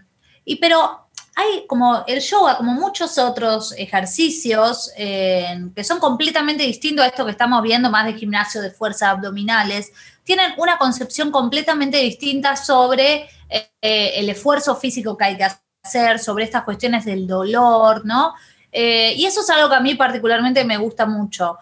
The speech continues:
que no se habla de, de tenés que hacer esto, por más que no llegues, esforzate para hacer esta postura a, a como, a como duela. No, sino que se van trabajando de a poco, eh, mediante la respiración, con paciencia,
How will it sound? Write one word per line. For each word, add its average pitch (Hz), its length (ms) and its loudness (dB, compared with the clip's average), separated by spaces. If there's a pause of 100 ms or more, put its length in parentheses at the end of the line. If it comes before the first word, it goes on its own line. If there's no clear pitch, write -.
(260)
que 247 280 2
no 330 120 2
se 349 180 0
habla 226 480 4
de, 196 300 -2
de 196 120 -4
tenés 254 300 -2
que 302 100 0
hacer 277 260 2
esto, 285 540 -2
por 220 160 0
más 269 180 0
que 277 100 -2
no 240 100 2
llegues, 269 340 2
esforzate 277 680 -2
para 214 200 2
hacer 220 200 -4
esta 233 260 -6
postura 262 500 -2 (300)
a, 196 280 -2
a 196 80 -10
como, 220 420 0 (280)
a 214 120 -8
como 254 260 0
duela. 202 500 0 (300)
No, 285 260 4
sino 254 380 -2
que 320 240 4
se 254 220 -4
van 226 160 2
trabajando 247 480 2
de 269 60 6
a 269 60 0
poco, 285 640 2 (240)
eh, 190 560 0 (160)
mediante 185 340 -4
la 185 120 -2
respiración, 277 1040 2
con 165 380 -4
paciencia, 240 1080 0